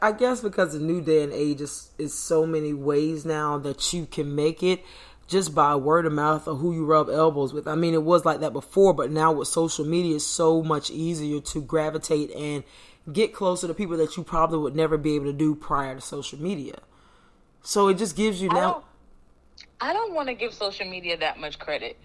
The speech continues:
Speaker 2: I don't necessarily think that it's social media. I think it's just that there are other options out there.
Speaker 1: Hmm.
Speaker 2: Period. Everything grown, at least from my age, you know, you had to be a doctor, a lawyer, you know,
Speaker 1: Mm-hmm.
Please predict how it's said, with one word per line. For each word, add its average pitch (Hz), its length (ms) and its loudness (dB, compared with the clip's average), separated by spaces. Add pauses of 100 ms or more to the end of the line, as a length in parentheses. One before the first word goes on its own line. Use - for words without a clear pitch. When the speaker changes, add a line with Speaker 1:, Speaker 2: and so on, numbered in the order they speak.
(320)
Speaker 2:
I 233 100 0
don't 381 140 -2
necessarily 247 520 -4
think 202 240 -8
that 170 100 -4
it's 165 160 -8
social 165 300 -10
media. 175 260 -6
I 185 60 -2
think 190 200 -14
it's 190 160 -12
just 185 200 -10
that 175 260 -2 (400)
there 185 300 0
are 156 240 -2
other 165 380 -6 (100)
options 151 680 -4
out 147 360 -2
there. - 320 -8 (560)
Speaker 1:
Hmm. 196 220 -4 (180)
Speaker 2:
Period. 226 540 -6 (440)
Everything 269 640 -2
grown, 196 320 -6
at 175 180 -4
least 202 260 -10
from 156 360 -10
my 165 400 -4
age, 151 360 -10 (760)
you 220 160 0
know, 160 420 -2 (160)
you 175 120 -8
had 196 280 -4
to 175 120 -6
be 160 500 -6 (560)
a 160 120 -2
doctor, 156 460 -4
a 151 80 -4
lawyer, 143 760 -6
you 247 140 -8
know, 135 280 -6
Speaker 1:
Mm-hmm. 165 320 -2